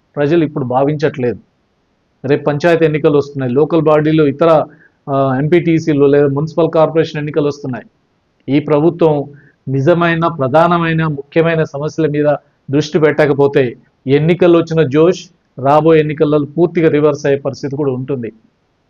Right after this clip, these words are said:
ప్రభుత్వం ఇప్పటికైనా రెవెన్యూ సమస్యలు, భూ సంబంధిత సమస్యల పరిష్కారం మీద దృష్టి పెట్టాలి, టైమ్ బౌండ్గా పూర్తి కావాలి. ఇవాళ విపరీతమైనటువంటి అవినీతి పెరుగుతుంది ప్రభుత్వంలో,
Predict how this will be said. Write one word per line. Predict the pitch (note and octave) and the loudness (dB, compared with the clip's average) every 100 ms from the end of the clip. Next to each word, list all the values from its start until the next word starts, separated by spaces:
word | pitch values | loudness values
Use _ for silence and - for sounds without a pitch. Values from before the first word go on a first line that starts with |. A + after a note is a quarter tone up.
| _ | _
ప్రభుత్వం | C3 C#3 E3+ E3+ F3 | -4 0 0 2 0
ఇప్పటికైనా | C#3 E3 D#3+ D#3+ D#3 E3 E3+ - _ _ - | 2 2 2 2 2 0 -2 -14 _ _ -4
రెవెన్యూ | C3 C#3+ F3 F#3 | 0 2 2 2
సమస్యలు, | C#3+ D3+ D#3 D#3 D3+ D#3+ | 0 -2 -2 0 2 0
భూ | C3+ C3+ D#3+ | 0 0 0
సంబంధిత | D#3+ D3+ D3+ C#3+ C#3+ | -2 -4 -4 -6 -8
సమస్యల | C#3+ C#3 C3+ C3+ C3+ | -8 -10 -8 -8 -4
పరిష్కారం | C#3 - D3 B2+ | -6 -4 -8 -6
మీద | B2 C3+ - _ _ _ - | -8 -10 -12 _ _ _ -6
దృష్టి | B2+ C#3+ F#3 | -4 -2 2
పెట్టాలి, | D#3+ D#3+ C#3+ C#3 C#3+ - - | 2 2 2 4 4 2 2
టైమ్ | D#3 F3 | 2 4
బౌండ్గా | F3 F3 E3+ D#3+ | 2 2 2 2
పూర్తి | D#3+ D#3+ C#3 | 0 -6 0
కావాలి. | C#3+ C#3 C#3 C3 - _ _ _ _ _ _ - | 2 4 2 0 -4 _ _ _ _ _ _ -2
ఇవాళ | C#3 D3+ | 2 2
విపరీతమైనటువంటి | C#3 C3 F#3 F#3 F#3+ F3+ F3 D#3+ F3 D#3 | 2 0 4 4 4 2 2 0 2 2
అవినీతి | D3+ E3 D#3+ | 2 0 0
పెరుగుతుంది | D#3 D#3 D3 D3+ C3+ | 2 2 0 -4 -4
ప్రభుత్వంలో, | C#3+ C3+ C#3+ C#3 C3+ C3 A2 | -2 -2 -2 -2 0 -2 -2